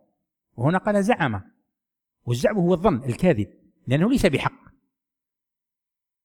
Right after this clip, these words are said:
"زعم الذين كفروا أن لن يبعثوا، قل بلى وربي لتبعثن"، أجابهم الله عز وجل، ثم لتنبؤن بما عملتم وهذا هو الجزاء على الأعمال، إن ذلك على الله يسير،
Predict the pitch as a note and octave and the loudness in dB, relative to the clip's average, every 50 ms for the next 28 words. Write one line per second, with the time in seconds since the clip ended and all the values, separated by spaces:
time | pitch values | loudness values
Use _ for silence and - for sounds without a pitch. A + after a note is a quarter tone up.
0 | _ _ _ _ _ - A2+ D3+ D3+ D#3+ F3 E3+ D#3+ D#3 C#3 D3 D3 C#3 - D3+ | _ _ _ _ _ -2 2 2 2 2 2 2 2 2 0 0 -2 -2 -2 0
1 | D3+ F3+ G#3 - - F#3 F#3 F3 F3+ F#3 F3 E3+ F#3 F3 C#3+ B2 C3 C3 B2+ A2+ | 0 0 0 2 4 4 4 6 4 4 4 4 4 6 6 4 2 2 0 -4
2 | - - _ _ _ _ _ _ _ - - A3 C#4 D4+ C4+ A3 F3 D3 D3+ E3 | -8 -12 _ _ _ _ _ _ _ 6 8 8 8 8 4 0 -2 2 4 4
3 | E3 E3+ F#3+ A#3 C4+ B3+ G#3 F3 G3 C4 - C#4 C#4+ D4 D#4+ D#4 - G3 D3 C#3 | 6 6 4 4 4 4 6 6 6 6 4 2 0 -2 -2 -2 -2 0 0 0
4 | - C3+ G#2+ F#2+ G2 - _ _ - E3+ F#3 G3+ A#3+ G3+ E3 D3 C#3+ C3 B2+ A#2+ | 0 0 -4 -4 -10 -14 _ _ -2 -2 0 0 2 2 2 0 0 -2 -2 -4
5 | A2 G2+ G2 G2+ F#2+ F#2+ - - - _ _ _ _ _ _ _ _ _ _ _ | -6 -8 -10 -10 -12 -12 -14 -16 -16 _ _ _ _ _ _ _ _ _ _ _
6 | _ _ _ _ _ - - A3 C#4+ D#4+ D4+ C#4 B3+ A#3+ A#3 - - G3+ G3 G3 | _ _ _ _ _ 6 6 8 8 6 6 4 6 6 6 6 4 0 0 0
7 | F#3+ D#3+ C3 D#3 F3 - F#3+ F3 D#3 D3 B2+ D3 B3 C#4 C#4 C4 A3+ - A3 A#3+ | 0 2 2 0 0 2 0 2 2 0 2 2 2 4 4 2 2 2 2 2
8 | C4+ C4+ A#3 - C#4 D#4 E4+ E4 - - - - _ _ - B2+ C#3 D3+ E3 F3 | 2 0 4 4 4 4 4 0 -10 -18 -20 -20 _ _ -4 0 0 2 4 4
9 | D#3+ D#3 D3+ C3 C3+ C3+ C3 C#3 A2+ A#2 A#2+ A#2+ A#2 G#2+ B2 F3 A#3+ D4 D#4 - | 2 2 2 2 2 0 0 0 -2 -2 -2 -2 -4 -2 0 2 2 2 0 -8
10 | - - _ _ _ _ _ _ _ _ _ - F3 G3+ G#3+ G3 F3+ D#3 B2 F#3+ | -16 -20 _ _ _ _ _ _ _ _ _ -2 0 0 2 2 2 2 2 2
11 | F#3+ E3+ D#3+ - D#3 - C3 B2+ B2+ C3+ B2 A#2 A#2 A#2+ G#2 - - A2+ F2+ - | 2 2 0 -2 -2 -4 -2 -4 -2 -2 -2 -2 -2 -2 -4 -4 -6 -8 -8 -8